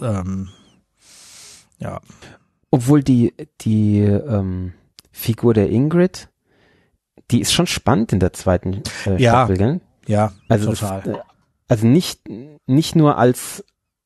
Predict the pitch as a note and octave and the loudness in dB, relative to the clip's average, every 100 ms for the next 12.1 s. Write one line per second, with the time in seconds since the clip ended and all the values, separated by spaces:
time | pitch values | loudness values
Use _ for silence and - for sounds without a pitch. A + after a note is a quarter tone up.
0 | _ B2 A#2 F2 A2+ - A#2+ D3+ F#3 F#3 | _ -2 0 2 -2 0 -2 0 2 2
1 | G3 G#3+ - - - - _ _ - B2+ | 0 -2 -8 -20 -20 -20 _ _ 0 2
2 | B2 A#2 A#2+ C3+ D#3+ - A2 G#2 E3+ D#3 | 2 0 0 0 0 -2 0 2 2 2
3 | A2+ F#2 F#2 F#2 A2+ D#3+ G#2 F#2 F2+ G#2+ | 0 -4 -10 -4 -2 0 0 -2 -2 0
4 | C3+ G3+ A#2 - - C3 - - G2+ C#3+ | 2 4 2 0 2 2 2 -2 -2 0
5 | C#3+ C#3 F#3+ - D3 A#2 C3+ G#3+ A#2 G2 | 0 0 -2 0 0 2 2 4 2 0
6 | G2+ F2+ G2 E2+ F#2 G#2+ C#3 - A2+ - | -4 -4 -6 -8 -6 0 0 0 -6 -4
7 | C3 - - B2+ - _ - - _ _ | -4 -2 -4 -4 -6 _ -20 -20 _ _
8 | - A#2 A#2+ A#2 G#2+ A2+ F3+ - B2 B2+ | -2 2 2 0 -2 0 0 0 0 0
9 | A#2 A2 G#2+ D3 F3+ G2 - G2+ G2 F#2+ | 0 0 2 2 2 2 2 0 0 0
10 | F2+ F#2+ - G2 - - - - _ - | 0 0 -2 -8 -8 -20 -20 -20 _ -2
11 | B2+ G#2+ G2+ G2+ G2 _ _ _ - G#2 | 2 4 2 -2 -6 _ _ _ -4 -4